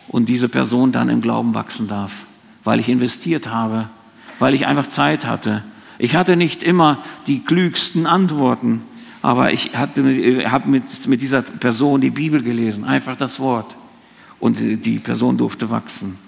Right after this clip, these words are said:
Bei Jüngerschaft geht es nicht nur darum, Menschen zu, zu Christus zu führen, sondern es geht darum, sie in ihrem Glauben zu stärken. Und das können wir ein jeder auch tun. Dass sie starke,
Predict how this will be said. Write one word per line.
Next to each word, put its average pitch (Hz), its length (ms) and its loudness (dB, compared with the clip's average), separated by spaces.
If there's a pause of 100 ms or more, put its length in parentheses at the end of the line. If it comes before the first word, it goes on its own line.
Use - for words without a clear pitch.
(960)
Bei 117 120 2
Jüngerschaft 147 640 4
geht 143 180 2
es - 160 -2
nicht 151 280 0
nur 143 120 2
darum, 131 360 4
Menschen 131 420 2
zu, 120 220 -4 (260)
zu 202 140 4
Christus 127 500 0
zu 127 80 0
führen, 131 480 0 (400)
sondern 123 300 2
es - 140 -4
geht 123 200 2
darum, 123 540 2
sie 131 260 -2
in 123 80 2
ihrem 113 240 0
Glauben 113 380 -2
zu 113 100 -8
stärken. 107 560 -6 (840)
Und 113 160 0
das - 420 -2 (400)
können 120 220 2
wir 123 120 0
ein 120 140 -2
jeder 120 300 -2
auch 117 140 -6
tun. 107 440 -6 (640)
Dass 110 120 -6
sie 123 100 2
starke, 147 640 2